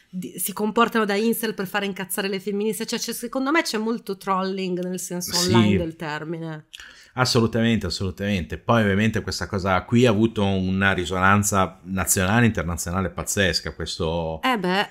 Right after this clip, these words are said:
Speaker 2: questo atto di Elliot Rodger, tanto che nei giorni successivi gli uomini hanno cominciato a postare su Twi-, sull'allora Twitter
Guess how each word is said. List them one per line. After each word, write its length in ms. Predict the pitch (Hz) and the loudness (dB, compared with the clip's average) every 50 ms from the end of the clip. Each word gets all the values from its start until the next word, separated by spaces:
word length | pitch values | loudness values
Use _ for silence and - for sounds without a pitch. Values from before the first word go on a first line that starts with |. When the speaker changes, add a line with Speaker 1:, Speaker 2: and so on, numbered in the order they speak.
| - 175 156 | -6 -2 2
Speaker 2:
questo 300 | 117 104 - - 107 95 | 2 2 2 2 2 2
atto 240 | 90 - - 104 | 2 2 0 -4
di 340 | 87 85 92 90 87 85 87 | -2 -2 -2 -2 -2 -2 0
Elliot 320 | 92 98 98 95 95 95 - | 2 2 4 2 2 0 0
Rodger, 460 | 101 104 104 107 101 92 101 87 82 | 2 2 4 4 4 2 0 -2 2
tanto 340 | - 113 117 113 127 127 - | 2 2 2 2 2 -2 -2
che 400 | - 117 110 110 110 110 - - | 0 2 2 2 2 0 -2 -4
nei 160 | 104 98 98 95 | -4 -2 -2 0
giorni 260 | 101 117 113 110 104 | 2 4 4 4 2
successivi 880 | - 110 101 - 117 101 - - - 104 95 95 85 95 98 95 90 - - _ _ _ _ _ _ _ _ _ _ _ _ | 0 -2 -2 -2 0 0 0 0 2 2 2 2 2 0 -2 -2 -4 -8 -18 _ _ _ _ _ _ _ _ _ _ _ _
gli 160 | - 123 127 | -2 4 8
uomini 440 | 139 139 131 127 120 123 120 120 117 | 8 10 10 10 8 8 6 6 6
hanno 180 | 107 98 95 | 6 4 4
cominciato 580 | - 110 101 104 110 110 - 120 107 - - 104 | 4 4 4 4 4 4 4 4 4 4 2 -4
a 40 | 95 | -4
postare 600 | - - 107 - - - 110 104 104 98 92 85 | -2 -2 -2 -2 0 4 4 6 6 6 4 2
su 540 | - - - 90 87 90 87 87 87 85 85 - | 0 -2 -4 -4 -6 -6 -4 -4 -4 -6 -2 0
Twi-, 260 | 117 113 107 104 - | 2 2 2 0 -4
sull'allora 580 | - - - 98 95 92 92 101 110 104 85 82 | -8 -6 -2 2 2 4 4 6 4 4 4 2
Twitter 760 | - - 110 101 98 - - 104 95 92 98 98 - _ | 0 2 2 2 0 0 2 2 2 4 2 0 -4 _